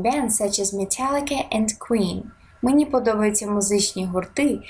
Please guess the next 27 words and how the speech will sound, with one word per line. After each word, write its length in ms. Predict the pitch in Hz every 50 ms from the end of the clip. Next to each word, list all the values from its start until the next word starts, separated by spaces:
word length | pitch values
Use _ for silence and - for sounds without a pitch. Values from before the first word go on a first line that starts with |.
| - - - - -
такі 260 | 220 214 214 - 214
як 260 | 202 190 185 - -
Metallica 640 | 190 180 - - 196 247 302 320 294 - - 180 175
та 60 | 190
Queen. 560 | 196 196 - - 196 202 190 175 170 196 214 208 - - - - - -
В 40 | -
той 120 | - 240 240
час 380 | 233 - 233 220 214 - -
як 140 | 208 190 190 - - - _ - -
as 480 | 247 330 359 285 220 208 - - -
має 360 | 214 233 254 285 302 285 277 - -
інше 340 | - 226 220 208 - - 202
значення. 680 | 180 190 196 185 180 180 180 - - - 185 185 202 - - - -
Цей 200 | - - 247 233
прийменник 600 | 226 - 226 214 208 220 269 339 381 339 262 -
використовується 880 | 214 208 202 - 196 202 196 - - 262 294 311 302 294 - 240 - -
у 120 | - 233 226
порівняннях. 840 | - - 233 226 220 226 208 214 214 214 196 185 180 180 196 190 - - - _ - - - - _ -
White 480 | 196 220 240 277 339 370 - - -
as 280 | 233 226 - - - -
snow, 380 | 214 214 208 196 185 175 170 - - - - - - - -
білий 520 | 202 185 208 247 302 339 320 233 185 - -
як 280 | 185 190 208 214 214 -
сніг, 480 | - - - 220 214 208 196 170 175 - - - - - - - - - - - - - -
або 420 | 214 202 196 208 247 330 403 - -
у 80 | 233
значенні 720 | 214 196 220 247 294 - - - 269 262 254 254 247 247